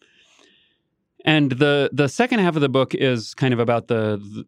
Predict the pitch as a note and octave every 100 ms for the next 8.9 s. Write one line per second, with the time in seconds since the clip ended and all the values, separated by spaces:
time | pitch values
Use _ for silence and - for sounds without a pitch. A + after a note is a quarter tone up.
0 | A2+ - - G#2 B2 A#2+ G#2+ A2 F#2+ -
1 | - - A#2+ G2+ - A#2+ G#2+ - G#2+ A2
2 | G2+ F#2+ G2+ G2 G2+ F#2 _ _ A2+ B2
3 | F#2+ - A2+ A#2 G2+ A2+ A2 G2+ G#2 G#2
4 | G#2+ G#2+ A2 G#2 A#2+ - C3 C#3+ A#2+ A2+
5 | A2+ - B2+ B2 A2+ A2 A2 A2 A2 A2
6 | G#2 C#3+ - A3 - E3+ - C#3 A#2 A2
7 | G#2+ - G#2 - A2+ G#2 G2+ G2 - -
8 | A2 G2+ G#2+ G2+ G2+ G#2 F#2+ A2+